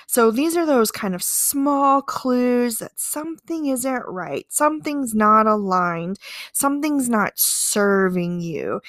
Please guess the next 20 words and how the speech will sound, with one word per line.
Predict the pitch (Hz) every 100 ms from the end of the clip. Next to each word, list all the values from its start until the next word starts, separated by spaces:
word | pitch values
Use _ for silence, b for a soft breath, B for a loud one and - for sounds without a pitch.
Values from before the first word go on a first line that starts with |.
| B B
It | 202
might | 220 254 262
be | 269 247 _
something | - 240 214 208
that's | 185 -
kind | - 170
of | 180
annoying | 90 214 277 370 381 359 339 339 330 330 320 B B -
or | 220 208 208 202 190
just | 196 233 -
kind | - 233
of | 208 202
a, | 185 170 170 -
an | - 185 -
intuition | 233 247 240 - 240 202 190 185 - 175 165 170 - B B B 185
that | 185 170 -
says, | - 190 185 175 175 - _ _ _ -
"This | 190 233 247
isn't | 262 247 233 -
right. | 180 156 156 - -